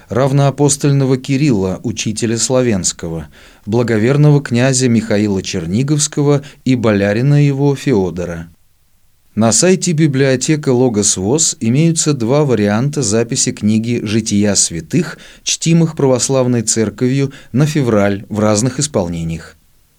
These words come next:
«Жития святых» издавна были основным содержанием Миней Четьих, произведений русской церковно-исторической и духовно-учительной литературы. Повествования о жизни святых православной церкви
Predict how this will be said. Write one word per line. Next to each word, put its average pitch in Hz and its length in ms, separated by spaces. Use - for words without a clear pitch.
«Жития 123 420
святых» 127 720
издавна 127 560
были 113 260
основным 110 560
содержанием 117 960
Миней 110 480
Четьих, 127 640
произведений 110 760
русской 151 380
церковно-исторической 113 1500
и 143 220
духовно-учительной 139 1120
литературы. 113 800
Повествования 110 880
о 107 160
жизни 107 360
святых 104 520
православной 101 640
церкви 131 540